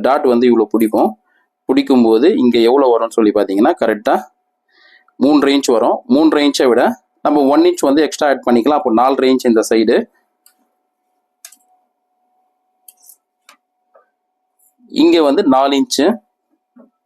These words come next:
இந்த இடத்துல நாலரை, இங்க வந்து நாலு. எதுக்காக இங்க வந்து இருக்கிற அளவை விட ஒன் இன்ச் வந்து நான் எக்ஸ்ட்ரா எதுக்கு வைக்கிறேன்னா, யோக் பீஸுக்கு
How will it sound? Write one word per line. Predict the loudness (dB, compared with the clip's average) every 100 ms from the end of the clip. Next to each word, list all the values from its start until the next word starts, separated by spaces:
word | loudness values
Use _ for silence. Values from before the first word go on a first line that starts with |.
| _ _ _
இந்த | -2 0
இடத்துல | 0 0 0
நாலரை, | 2 0 0 0
இங்க | 0 2 0
வந்து | -2 -2
நாலு. | -2 -2 -4 _ -20 -10
எதுக்காக | -4 -2 0 0 2
இங்க | 2 0
வந்து | 0 -2
இருக்கிற | -2 0 0
அளவை | 2 2
விட | 2
ஒன் | 0 0
இன்ச் | -2 -2
வந்து | 0
நான் | 0 -2
எக்ஸ்ட்ரா | -2 -2
எதுக்கு | 0 0 0
வைக்கிறேன்னா, | 0 0 0 2
யோக் | 0 -2
பீஸுக்கு | -6 -4 -2 0